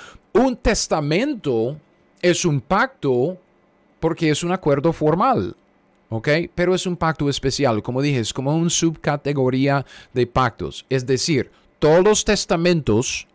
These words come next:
en la Biblia son pactos, pero no todos los pactos son testamentos. ¿Me explico? Ok. Un testamento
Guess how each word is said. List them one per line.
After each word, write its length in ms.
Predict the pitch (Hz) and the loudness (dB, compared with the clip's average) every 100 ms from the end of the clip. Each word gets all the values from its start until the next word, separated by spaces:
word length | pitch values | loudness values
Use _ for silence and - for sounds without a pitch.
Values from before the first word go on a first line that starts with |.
| _ - | _ -4
en 100 | 135 | 0
la 80 | |
Biblia 440 | 185 151 113 117 - - | 2 2 0 -2 -4 -8
son 280 | - 139 | -2 -2
pactos, 600 | 127 147 - 80 - - - _ _ _ _ _ _ _ _ _ | 0 -2 -2 -8 -12 -18 -20 _ _ _ _ _ _ _ _ _
pero 220 | 156 151 | 0 2
no 140 | 147 143 | 2 0
todos 260 | - 151 | 2 4
los 140 | 151 - | 4 0
pactos 280 | 151 147 131 | -2 -2 -6
son 140 | 131 | -4
testamentos. 720 | - 160 117 127 104 69 - _ _ _ _ _ - | -4 -2 -2 -2 -2 -8 -12 _ _ _ _ _ -6
¿Me 80 | |
explico? 500 | 113 151 156 233 302 _ _ _ _ - - _ _ | -2 -2 2 2 0 _ _ _ _ -10 -10 _ _
Ok. 180 | 143 139 - _ _ _ _ _ - | -4 -4 -6 _ _ _ _ _ 0
Un 180 | 220 269 | 2 2
testamento 840 | 262 247 - 247 233 214 156 104 | 2 2 0 -2 -2 -2 -2 -4